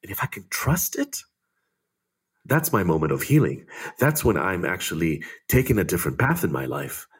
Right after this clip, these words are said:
That's when I'm beginning to really listen to that, that pure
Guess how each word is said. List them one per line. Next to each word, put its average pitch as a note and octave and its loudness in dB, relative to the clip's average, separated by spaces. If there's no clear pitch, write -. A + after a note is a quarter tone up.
That's C3 0
when A2 2
I'm F#2 0
beginning F#2+ 0
to E2+ -4
really F2+ -2
listen F2 0
to D#2+ -4
that, D#2 -4
that E2+ -2
pure F#2+ 2